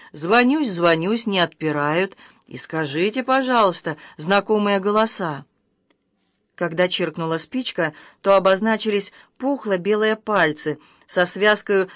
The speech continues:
роскошнейших хризантем. А за ними во мраке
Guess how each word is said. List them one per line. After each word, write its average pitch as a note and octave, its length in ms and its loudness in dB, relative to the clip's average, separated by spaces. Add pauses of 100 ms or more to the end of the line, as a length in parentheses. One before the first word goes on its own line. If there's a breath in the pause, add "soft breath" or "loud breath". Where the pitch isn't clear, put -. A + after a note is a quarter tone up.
роскошнейших G#3+ 1000 -2
хризантем. F3+ 800 -8 (680)
А G3 180 4
за G3 200 4
ними A#3+ 340 2
во F3+ 180 2
мраке E3 500 -2